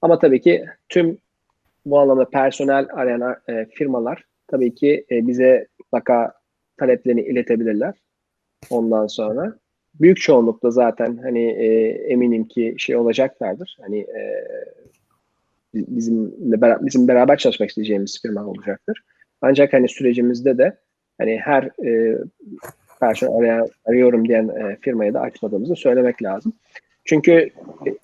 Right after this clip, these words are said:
yapmaya çalıştığımız, kurmaya çalıştığımız yapı dediğim gibi, e, kendi içerisinde tutarlı ve gerçek anlamda,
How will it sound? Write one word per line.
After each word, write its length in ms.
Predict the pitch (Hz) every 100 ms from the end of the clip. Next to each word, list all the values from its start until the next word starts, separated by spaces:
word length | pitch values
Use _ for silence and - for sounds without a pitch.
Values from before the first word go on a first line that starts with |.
| 156
yapmaya 420 | 151 - 160 156
çalıştığımız, 800 | 151 139 - 147 143 143 - - _ _ _
kurmaya 320 | - 135 147
çalıştığımız 600 | 151 143 135 - 127 123
yapı 380 | 131 147 165 220 _ _ _ 156
dediğim 360 | 147 143 135
gibi, 220 | 110 143
e, 260 | 196 160 123 120 120 117 120 - _ _ _ _ _ _ _ _ _ _ - -
kendi 280 | - 135 185
içerisinde 760 | - 156 127 - 120 127 180 - _ _ _
tutarlı 560 | - - 143 127 135 185 - _ _ _ _ _ _ _ _
ve 60 | 123
gerçek 400 | 127 131 - 202
anlamda, 640 | 170 151 135 135 170 214